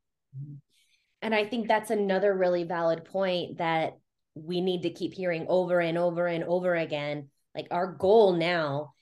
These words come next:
I know for years, you, your goal has been to lose weight, but now your goal, your goal is to now build muscle. No matter what your goal is, even if you have fat loss goals, your goal is to build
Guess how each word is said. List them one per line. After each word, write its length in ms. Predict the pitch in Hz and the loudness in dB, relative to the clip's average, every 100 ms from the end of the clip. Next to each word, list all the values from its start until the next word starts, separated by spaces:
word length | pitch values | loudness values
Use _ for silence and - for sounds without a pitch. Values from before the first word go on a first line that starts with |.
| _ | _
I 100 | 170 | -2
know 300 | 165 170 196 | 2 6 8
for 200 | 208 196 | 6 0
years, 580 | 180 175 208 175 170 - | -4 2 4 4 2 -4
you, 240 | 180 170 151 | -8 -8 -8
your 200 | 160 156 | -8 -4
goal 320 | 143 202 202 | 4 8 8
has 240 | 190 165 | 6 -4
been 220 | 139 170 160 | 0 -2 -2
to 100 | 180 | -4
lose 300 | 160 175 156 | 0 0 0
weight, 420 | 170 98 85 - _ _ _ _ _ - | -2 -2 -6 -16 _ _ _ _ _ -6
but 140 | - | -2
now 280 | 190 185 214 | 0 4 4
your 260 | 220 190 | 4 2
goal, 580 | 175 165 151 147 147 165 _ _ | 2 0 2 0 -2 -6 _ _
your 300 | 175 196 277 | 0 2 4
goal 280 | 254 247 220 | 6 6 8
is 160 | 196 196 | 4 2
to 80 | |
now 180 | 190 175 | -2 -2
build 320 | 160 175 175 | 0 2 2
muscle. 480 | 151 165 - 127 - _ - | 0 -4 -4 -6 -6 _ 0
No 80 | 202 | 4
matter 240 | 214 202 | 6 6
what 240 | 196 220 | 8 6
your 180 | 220 262 | 6 2
goal 300 | 220 214 208 | 4 6 6
is, 360 | 214 160 123 135 | 4 2 -2 -10
even 320 | - 226 269 | -6 0 4
if 160 | 294 294 | 4 4
you 60 | 262 | 2
have 240 | 240 233 | 0 0
fat 220 | 202 202 | 0 2
loss 240 | 190 185 - | 4 2 2
goals, 340 | 202 180 151 | 4 4 0
your 160 | 151 247 | -4 2
goal 320 | 262 240 190 | 4 4 2
is 300 | 165 160 156 - | -4 -6 -8 -8
to 320 | 160 143 135 - _ _ _ - | -4 -4 -4 -8 _ _ _ 2
build 480 | 190 214 233 247 | 6 8 8 4